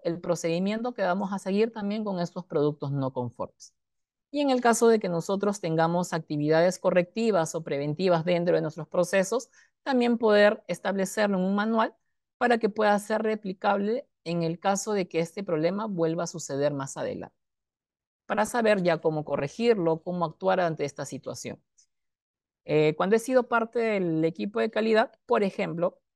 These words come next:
era un problema bastante recurrente que tenía, ¿no? Que teníamos materiales que de alguna forma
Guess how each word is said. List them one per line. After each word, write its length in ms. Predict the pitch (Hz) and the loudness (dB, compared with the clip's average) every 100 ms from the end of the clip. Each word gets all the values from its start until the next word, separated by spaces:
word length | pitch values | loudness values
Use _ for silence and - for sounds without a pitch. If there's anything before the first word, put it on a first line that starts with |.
| _ | _
era 140 | 208 | 2
un 100 | 247 | 2
problema 400 | 247 220 220 226 | 2 0 0 0
bastante 420 | 226 196 220 208 226 | -2 -4 -8 -10 -6
recurrente 580 | 208 185 175 185 196 | -6 -4 -2 -2 -4
que 100 | 202 | -8
tenía, 480 | 165 151 165 139 139 147 | -10 -6 -6 -8 -12 -12
¿no? 200 | 170 226 _ _ _ _ _ | -12 -12 _ _ _ _ _
Que 680 | - 175 170 165 160 160 156 | 2 6 8 8 8 4 2
teníamos 640 | 180 202 214 214 214 220 220 | -2 -2 -2 -4 -2 -2 -2
materiales 600 | 185 180 180 185 202 196 | -6 -2 0 0 0 -4
que 380 | 185 165 151 | -2 0 0
de 80 | 151 | 0
alguna 340 | 156 190 202 208 | -2 -2 -6 -8
forma 540 | - 220 202 202 220 | -4 -2 0 -4 -6